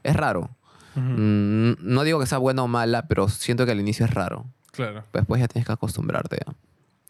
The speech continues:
Speaker 1: Ahorita, por ejemplo, me siento igual, normal. Hay una presión, hay una carga mayor, pues, ¿no? O sea, ya, ya, ya no eres un desconocido que va a hacer un show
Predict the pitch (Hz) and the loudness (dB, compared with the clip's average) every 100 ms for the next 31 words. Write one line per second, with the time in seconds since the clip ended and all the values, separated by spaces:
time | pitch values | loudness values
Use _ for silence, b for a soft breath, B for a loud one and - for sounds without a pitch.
0 | - 117 127 160 143 107 117 120 120 101 | -6 -2 0 0 -2 0 0 0 0 0
1 | 107 107 104 - - - 196 302 185 120 | -2 -2 -4 -6 -8 -2 0 0 0 0
2 | 135 139 _ _ B B B B - 165 | -2 -4 _ _ B B B B -2 0
3 | 196 175 131 147 147 127 - 170 175 151 | 2 2 0 0 -2 -4 -2 0 0 0
4 | 151 151 127 117 101 95 107 104 - - | 0 2 4 4 2 0 -2 -2 -2 0
5 | 113 123 113 123 123 104 127 123 135 131 | 2 2 0 -2 0 0 2 2 2 2
6 | 113 104 117 117 - 95 104 107 - 117 | 0 0 2 2 2 2 2 -2 -6 -2
7 | 107 110 107 - 117 | -2 0 -2 0 0